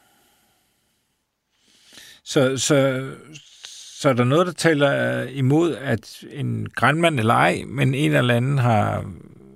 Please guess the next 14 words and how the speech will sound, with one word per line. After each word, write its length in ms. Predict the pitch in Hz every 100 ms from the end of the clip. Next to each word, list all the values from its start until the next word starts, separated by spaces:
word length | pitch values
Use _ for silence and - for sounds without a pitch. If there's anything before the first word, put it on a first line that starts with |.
| - 69 67 67 - -
altså 220 | - 120 104
simpelthen 320 | - 139 117
bare 200 | 123 127
følger 260 | 139 127
efter 240 | 120 123 139
Palmeparret 720 | - 110 131 120 113 107 95
fra 360 | - 113 110 - -
for 80 | -
eksempel, 460 | 117 - 151 135 113 _ -
øh, 200 | 127 104
biografen, 580 | 123 113 117 120 - -
og 180 | - 113
så 120 | 120
bare 360 | 117 113 120